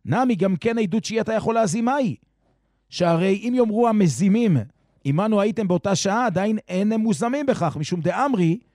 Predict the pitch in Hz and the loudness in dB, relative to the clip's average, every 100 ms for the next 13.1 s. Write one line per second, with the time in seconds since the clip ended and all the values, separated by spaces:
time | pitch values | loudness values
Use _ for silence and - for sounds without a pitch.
0 | _ _ _ 113 175 240 247 - 240 233 | _ _ _ 0 2 2 -2 -2 -2 -2
1 | 233 285 262 180 160 160 143 147 190 220 | -4 -2 -2 -2 -2 -4 -4 -4 -4 -2
2 | 220 247 247 208 - _ _ 143 170 220 | 0 0 0 -2 -6 _ _ -6 -2 -2
3 | 233 240 240 240 277 - - _ _ _ | -2 -2 -2 0 -2 -4 -16 _ _ _
4 | _ - 214 - 214 208 - 214 - 208 | _ -4 -2 -2 0 0 0 -2 0 -2
5 | 190 185 180 208 156 196 175 196 196 196 | -2 -2 -2 -2 0 0 0 -2 -2 -2
6 | 190 175 190 185 - 151 151 139 156 165 | -2 -2 -2 -2 -2 -4 -4 -2 -2 -2
7 | 180 170 185 175 175 185 185 190 185 180 | -4 -4 -2 0 0 0 -2 -2 -4 -4
8 | 160 180 170 170 170 196 226 - _ _ | -6 -4 0 0 0 -2 -4 -20 _ _
9 | _ - 160 185 202 196 185 190 - 180 | _ -6 -4 -2 -2 -2 -2 -2 -2 -4
10 | 202 196 196 190 175 170 170 185 185 196 | -4 -2 0 0 0 0 -2 -2 -2 0
11 | 180 247 285 226 233 156 _ _ _ _ | 0 -2 -4 -2 -2 -4 _ _ _ _
12 | 131 196 294 247 185 170 190 196 202 - | -2 0 2 0 0 0 0 2 2 0